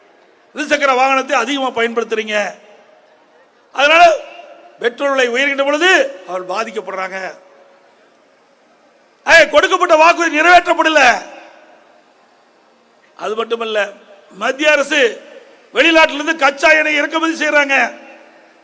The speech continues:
குறைஞ்ச விலையில இறக்குமதி செஞ்சு அதிகமான வரி போட்டு இன்றைக்கு பெட்ரோல் விலை உயர்ந்திருக்குது. மத்திய அரசு, மாநில அரசு இன்றைக்கு திட்டமிட்டு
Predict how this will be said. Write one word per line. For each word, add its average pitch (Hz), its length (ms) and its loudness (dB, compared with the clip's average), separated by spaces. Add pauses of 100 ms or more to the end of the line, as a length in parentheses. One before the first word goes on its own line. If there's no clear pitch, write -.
(420)
குறைஞ்ச 262 280 -2 (100)
விலையில 254 280 0
இறக்குமதி 247 420 -6
செஞ்சு 262 280 0 (680)
அதிகமான 311 380 0 (100)
வரி 320 200 6
போட்டு 330 300 4 (600)
இன்றைக்கு 240 260 -6 (100)
பெட்ரோல் 247 280 -4
விலை 254 200 0
உயர்ந்திருக்குது. 202 560 -6 (1500)
மத்திய 269 340 0
அரசு, 277 180 0 (100)
மாநில 285 320 0
அரசு 269 240 -2 (1040)
இன்றைக்கு 269 320 -2
திட்டமிட்டு 294 500 0